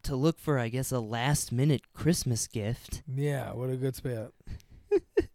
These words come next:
Speaker 1: And, uh, he, uh, encounters
Speaker 2: Also tries to peddle his crap.
Speaker 1: Yes, of course. Oh, yeah, I think that's why he's there.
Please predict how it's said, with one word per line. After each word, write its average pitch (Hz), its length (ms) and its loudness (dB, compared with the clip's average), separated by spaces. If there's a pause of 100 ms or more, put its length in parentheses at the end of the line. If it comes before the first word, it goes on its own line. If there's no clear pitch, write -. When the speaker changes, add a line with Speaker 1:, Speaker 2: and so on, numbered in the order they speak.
(1200)
Speaker 1:
And, 349 320 2
uh, 302 340 6
he, 302 640 0
uh, 233 380 0 (760)
encounters 185 720 6
Speaker 2:
Also 170 180 4
tries 165 120 4
to 143 80 -2
peddle 156 360 0
his 135 100 -4
crap. 147 440 -4 (640)
Speaker 1:
Yes, 175 360 8
of 131 100 -8
course. 110 500 0 (480)
Oh, 190 80 10
yeah, 226 160 12
I 196 40 8
think 269 160 8
that's 254 200 4
why 196 160 6
he's 151 200 4
there. 120 460 4